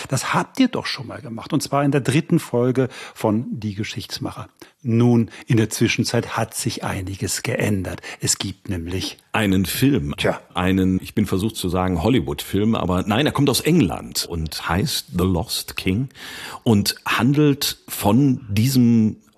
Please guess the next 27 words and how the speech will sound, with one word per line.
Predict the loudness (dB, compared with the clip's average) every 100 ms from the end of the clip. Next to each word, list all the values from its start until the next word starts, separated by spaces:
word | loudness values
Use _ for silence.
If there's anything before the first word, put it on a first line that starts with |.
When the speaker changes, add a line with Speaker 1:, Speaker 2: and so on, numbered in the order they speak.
| _
Speaker 2:
Richard | -2 0 2 0 2
dem | 2 2
Dritten, | 0 2 4 4 2 -2
über | -4 0
den | 2 2
wir | 0
gesprochen | -2 -2 0 0 2
haben, | 2 2 0
als | -2 -2 -2 -4 -6 -14
Shakespeare-Schurken | -2 2 2 2 0 2 2 2 2 0 0
und | 0 0 0 -2
furchtbaren | -6 -2 -2 -2 -4 -2 0 2
Menschen, | 0 0 0 0 2
der | 0 2
er | 0 -2 -10
vielleicht | -4 -2 0 -2 -6 -2
dann | -2
doch | -2 -6 -6
gar | -6
nicht | -6 -8
so | -6
gewesen | -4 -4 -4 -2
ist, | -2 -2 -6 -14 -12 -10 -10 -12 2
und | 6 6 4
über | 2 4 4
die | 4
Geschichte | 2 2 0 2 4 4